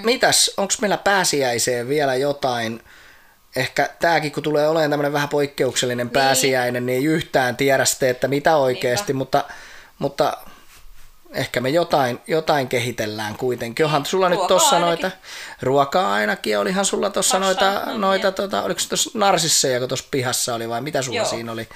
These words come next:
Speaker 2: kyllä.
Speaker 1: Siinä oli, ne
Speaker 2: Ne
Speaker 1: on ainakin
Speaker 2: odottaa
Speaker 1: jotain.
Speaker 2: istuttamistansa. Odottelee, että, että Anoppi tulee, <laughs> tulee käymään. Ei
Speaker 1: Joo.
Speaker 2: vaan. Ei, kun ne ajattelin kyllä laittaa ihan itsekseni, mutta oli, kävi siis niin, että menisin laittaa ne noitten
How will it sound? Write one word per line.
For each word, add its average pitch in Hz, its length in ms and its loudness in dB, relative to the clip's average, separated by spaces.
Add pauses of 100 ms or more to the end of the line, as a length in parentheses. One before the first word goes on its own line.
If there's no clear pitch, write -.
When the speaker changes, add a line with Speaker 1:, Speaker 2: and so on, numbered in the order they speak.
(140)
Speaker 2:
kyllä. 220 240 -12 (120)
Speaker 1:
Siinä 127 300 -4
oli, 127 140 -4
ne 131 80 -2
Speaker 2:
Ne 135 60 0
Speaker 1:
on 143 60 0
ainakin 151 260 0
Speaker 2:
odottaa 180 100 -2
Speaker 1:
jotain. 170 400 0 (100)
Speaker 2:
istuttamistansa. 180 420 -8 (920)
Odottelee, 190 500 -6
että, 180 300 -8 (160)
että 202 280 -8
Anoppi 202 320 -10
tulee, 180 280 -4 (300)
<laughs> 294 280 -8
tulee 240 260 2
käymään. 208 600 0
Ei - 80 2
Speaker 1:
Joo. 147 260 4
Speaker 2:
vaan. 175 220 0 (300)
Ei, 180 120 -6
kun 185 120 -12
ne 208 120 0
ajattelin 196 380 -6
kyllä 190 180 -4
laittaa 196 380 -4
ihan 180 140 -6
itsekseni, 180 440 -8
mutta 165 340 -8
oli, 170 360 -8
kävi 190 240 -8
siis 180 200 -10
niin, 185 180 -8
että 165 160 -12
menisin 170 380 -10
laittaa 160 360 -8
ne 156 120 -12
noitten 160 460 -14